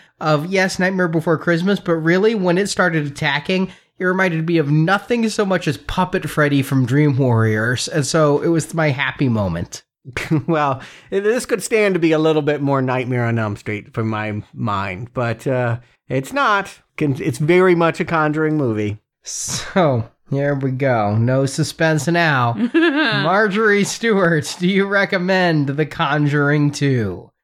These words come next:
Speaker 1: Marjorie.
Speaker 3: No, I can't recommend this movie. It's dull at the beginning. The end doesn't pay off. It is not scary.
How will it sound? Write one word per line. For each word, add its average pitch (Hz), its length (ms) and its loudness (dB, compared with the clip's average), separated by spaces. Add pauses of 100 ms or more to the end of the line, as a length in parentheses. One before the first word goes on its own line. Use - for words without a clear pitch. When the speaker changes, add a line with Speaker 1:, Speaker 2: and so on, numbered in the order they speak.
Speaker 1:
Marjorie. 110 680 -4 (160)
Speaker 3:
No, 196 300 0
I 170 140 -4
can't 226 260 -6
recommend 202 420 -4
this 190 160 -6
movie. 185 480 -4 (240)
It's 214 240 -4
dull 254 580 -2
at 262 140 -4
the 269 80 -4
beginning. 226 720 -4
The 208 180 -6
end 254 280 -2
doesn't 247 320 -4
pay 240 240 -2
off. 214 440 0 (240)
It 233 140 -2
is 214 160 -2
not 233 720 2 (260)
scary. 277 1080 -4